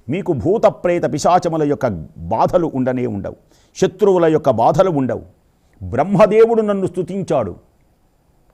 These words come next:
ఆ స్తుతి విని విష్ణుదేవునికి నేను శక్తిని ఇచ్చి మధుకైటపులను చేత సంభరింపచేశాను. దొంగలు పడుతూ ఉంటారు కొందరిళ్లల్లో.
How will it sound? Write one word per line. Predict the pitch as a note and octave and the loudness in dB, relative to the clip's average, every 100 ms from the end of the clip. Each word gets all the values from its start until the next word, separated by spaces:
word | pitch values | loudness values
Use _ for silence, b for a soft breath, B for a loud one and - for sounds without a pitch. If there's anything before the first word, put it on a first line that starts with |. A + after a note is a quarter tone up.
| _ _ _ _ _ _ | _ _ _ _ _ _
ఆ | G#2 A#3+ | 2 2
స్తుతి | - F#3+ A3+ | 2 -4 -2
విని | G#3 G#3 A#3 B3 F#3+ _ _ _ _ _ _ _ _ _ _ | -2 0 -2 -4 -12 _ _ _ _ _ _ _ _ _ _
విష్ణుదేవునికి | C#3 D#3+ C4 A#3+ G#3+ G3+ F#3+ E3+ C#3 B2 - _ A2+ | -6 -4 -2 2 2 2 -2 -4 -4 -6 -14 _ -2
నేను | D#3 G#3+ E3 G#2+ - _ | 0 0 -2 -4 -12 _
శక్తిని | - - A#3+ A3 E3+ | -6 -4 -2 -2 -2
ఇచ్చి | D3+ - G#3+ G3+ | -4 -6 -6 -6
మధుకైటపులను | A2+ D#3+ A3+ G3 F3 D#3 D3 | -2 0 0 -2 -2 -2 -2
చేత | C3+ C3 | -2 -4
సంభరింపచేశాను. | A#2 C3 C#3+ B2 A2 A2 G#2 F2+ E2+ _ _ _ _ _ _ _ _ _ G#2+ | -4 -4 -4 -4 -6 -6 -8 -8 -12 _ _ _ _ _ _ _ _ _ -10
దొంగలు | G2+ D#3 A3 A#3 G3 | 0 0 2 2 2
పడుతూ | F#3+ F#3 F3+ | 0 0 0
ఉంటారు | E3 D3+ D3 | 2 0 0
కొందరిళ్లల్లో. | C#3 C#3+ C#3 C3 C#3+ F2+ | 0 0 0 0 -4 -6